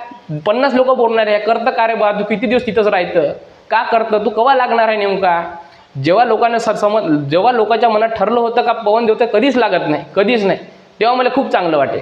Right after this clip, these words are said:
कारण पहिले हुशार समजे ना, नाही पोरगा हुशार आहे, चांगला आहे, निर्व्यसनी आहे, सर्वांना समजून सांगते, बस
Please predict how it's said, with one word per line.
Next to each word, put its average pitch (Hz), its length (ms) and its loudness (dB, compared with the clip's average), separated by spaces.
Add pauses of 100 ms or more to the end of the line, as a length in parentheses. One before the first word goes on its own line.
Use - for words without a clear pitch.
(120)
कारण 196 160 0
पहिले 220 220 2
हुशार 220 260 0
समजे 220 280 0
ना, 240 120 2 (260)
नाही 196 120 -2
पोरगा 208 220 0
हुशार 202 320 2
आहे, 190 200 0
चांगला 202 340 0
आहे, 180 320 0 (560)
निर्व्यसनी 208 580 0
आहे, 185 280 2
सर्वांना 190 400 -2
समजून 208 320 0
सांगते, 190 720 -2 (180)
बस 220 240 0